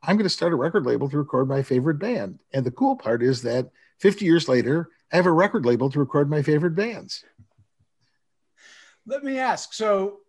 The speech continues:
Speaker 2: once again, twenty-three years old, you're going to branch out from Delmark, which even if it wasn't that glorious, was something that was there.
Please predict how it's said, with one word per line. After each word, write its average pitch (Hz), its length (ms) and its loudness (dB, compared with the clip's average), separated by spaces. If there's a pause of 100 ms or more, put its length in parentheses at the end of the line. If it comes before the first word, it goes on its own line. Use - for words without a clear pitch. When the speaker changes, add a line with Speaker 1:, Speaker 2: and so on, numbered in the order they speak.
(100)
Speaker 2:
once 233 260 -6
again, 208 260 -4
twenty-three 233 500 -8
years 208 280 -2
old, 240 400 -4 (380)
you're 165 160 -6
going 214 380 -4
to 202 180 -8
branch 180 520 -6
out 214 280 0
from 196 160 -8
Delmark, 165 640 -4
which 170 220 -12
even 233 260 -6
if 202 80 -6
it 208 100 -4
wasn't 202 360 -2
that 185 200 -2
glorious, 175 580 -4
was 160 300 -6
something 196 300 -6
that 170 160 -6
was 139 240 -10
there. 151 440 -2